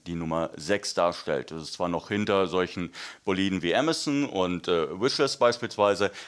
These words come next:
aber das zeigt natürlich, dass das Momentum, das Wachstumsmomentum, äh, für die Plattform weiter hoch ist, dass die Leute offensichtlich von den Schnäppchen, die es da zu erzielen gibt, ja, und von den Discounts weiter angezogen werden.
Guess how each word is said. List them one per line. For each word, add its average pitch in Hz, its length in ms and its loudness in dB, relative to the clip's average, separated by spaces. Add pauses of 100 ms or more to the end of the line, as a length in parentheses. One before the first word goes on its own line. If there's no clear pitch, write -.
(100)
aber 101 340 4
das 107 160 -2
zeigt 101 240 0
natürlich, 98 680 -2
dass - 180 -2
das 92 140 -4
Momentum, 101 480 0
das 87 140 -2
Wachstumsmomentum, 95 840 -4
äh, 98 120 -2
für 98 220 -2
die 92 80 0
Plattform 92 480 -2
weiter 82 300 2
hoch 104 260 -4
ist, 110 240 -4
dass - 120 -6
die - 40 -6
Leute 85 300 -2
offensichtlich 85 460 -8
von 82 140 -6
den 80 140 -6
Schnäppchen, 85 400 -6
die 82 120 -6
es 76 120 -8
da 82 260 2
zu 92 260 -2
erzielen 87 500 -2
gibt, 123 260 0 (380)
ja, 82 100 4
und 92 240 0
von 92 120 -2
den 87 100 -4
Discounts 87 400 -4
weiter 85 240 4
angezogen 107 500 -2
werden. 98 240 4